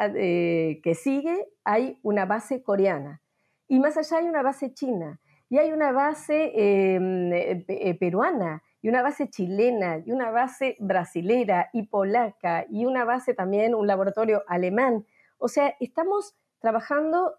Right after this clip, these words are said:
todas las nacionalidades. Y se da esa particularidad en la Antártida que tenemos esa cosa de trabajar en grupo con distintas, eh, nacionalidades. Y eso es,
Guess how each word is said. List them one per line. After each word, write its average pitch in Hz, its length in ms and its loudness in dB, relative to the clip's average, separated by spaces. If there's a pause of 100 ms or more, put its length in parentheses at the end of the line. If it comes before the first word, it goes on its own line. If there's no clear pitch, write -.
todas 370 180 0
las 285 140 -2
nacionalidades. 202 880 0 (340)
Y 202 100 -2
se 240 140 -2
da 339 300 2
esa 240 220 -4
particularidad 214 580 0
en 202 80 0
la 214 60 0
Antártida 233 460 0
que 240 180 2
tenemos 247 540 0
esa 240 240 -2
cosa 247 240 -2
de 233 80 4
trabajar 196 680 0
en 202 200 2
grupo 254 460 0
con 202 180 0
distintas, 214 600 -2
eh, 165 720 -2
nacionalidades. 175 760 -6
Y 226 60 0
eso 254 140 -2
es, 240 280 0